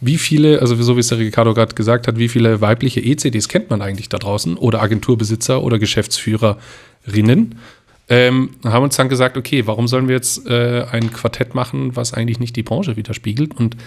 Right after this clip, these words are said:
haben sozusagen mit einem Augenzwinkern ein lustiges Quartett erstellt zum Anregen.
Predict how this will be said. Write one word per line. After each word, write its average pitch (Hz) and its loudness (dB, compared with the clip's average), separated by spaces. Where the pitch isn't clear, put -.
haben 120 0
sozusagen 120 0
mit 117 -4
einem 110 -2
Augenzwinkern 143 2
ein 113 2
lustiges 123 -2
Quartett - -2
erstellt 139 0
zum 202 2
Anregen. 95 -4